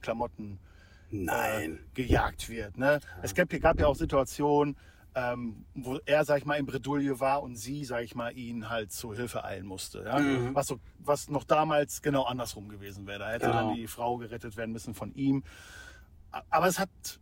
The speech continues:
Speaker 1: nichts von seinem Glanz irgendwie weggenommen, weißt du? Der war immer
Speaker 3: Mhm.
Speaker 1: noch der Teufelskerl, den er irgendwie schon immer war, so. Aber halt natürlich in einem, an einem Punkt in seinem Leben,
Speaker 2: Ja.
Speaker 1: wo, ne, wo die Zeit halt ihn einfach ein bisschen einholt, so.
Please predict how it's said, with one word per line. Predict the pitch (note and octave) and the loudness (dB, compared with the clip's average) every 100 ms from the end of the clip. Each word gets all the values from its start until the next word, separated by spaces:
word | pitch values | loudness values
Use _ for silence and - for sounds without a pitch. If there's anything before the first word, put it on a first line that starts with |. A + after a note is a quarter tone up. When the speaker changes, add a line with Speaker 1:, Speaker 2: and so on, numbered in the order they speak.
| - - - | -18 -20 -10
Speaker 1:
nichts | D3+ E3 F#3 - | 0 0 0 0
von | F3+ | 0
seinem | D3 D3+ F3 | 4 6 6
Glanz | C#3+ D3+ F3 | 4 2 2
irgendwie | - C#3 C#3 | -2 -2 0
weggenommen, | C#3 - B3 B2 G2+ G#2+ | 0 2 0 0 0 -2
weißt | C3+ | -2
du? | E3+ | 0
Der | D3 | 2
war | C#3+ | 4
immer | B2+ F#3+ | 4 6
Speaker 3:
Mhm. | |
Speaker 1:
noch | E3 | 4
der | C3 | 0
Teufelskerl, | A#2+ B2 A#2 A#2+ - B2+ | -4 -4 -4 -8 -6 -6
den | B2 B2+ B2+ | -4 -4 -4
er | B2 | -6
irgendwie | B2+ A#2+ C3 | -6 -6 -4
schon | C3+ | -4
immer | C3 C3 A#2 | -2 -2 -2
war, | A2+ A#2+ C#3 | 0 0 0
so. | D3 F3 G2+ - | -2 -4 -6 -4
Aber | B2+ C#3 C#3 | 2 4 6
halt | C#3+ C#3+ D3 | 6 4 0
natürlich | C#3+ - D3 | -8 -8 -8
in | D3+ C#3 | -6 -6
einem, | C#3 C#3 | -6 -6
an | C3+ | -8
einem | C3 | -8
Punkt | D3+ C#3 | -10 -10
in | C3+ | -6
seinem | C#3 C#3 | -4 -2
Leben, | C#3 C#3 C3+ | 0 0 0
Speaker 2:
Ja. | C3 | 2
Speaker 1:
wo, | C3+ C3+ - - - - - - - - | 4 2 -2 -16 -20 -20 -20 -20 -20 -8
ne, | C#3 D3+ D#3 | 0 0 0
wo | C#3+ C#3+ | -2 -2
die | C#3+ C3 | -2 -4
Zeit | - D3 C#3+ D3 D#3+ - - | -2 2 4 2 -2 -8 0
halt | C#3 D3 - | 0 0 -4
ihn | - C3+ D3 | -4 -4 -2
einfach | C3 - - | -2 -2 -6
ein | C#3+ | -8
bisschen | B2 - | -6 -8
einholt, | - F#3+ - G#2 G2+ | -6 -6 -8 -10 -14
so. | - - F#2+ | -14 -10 -8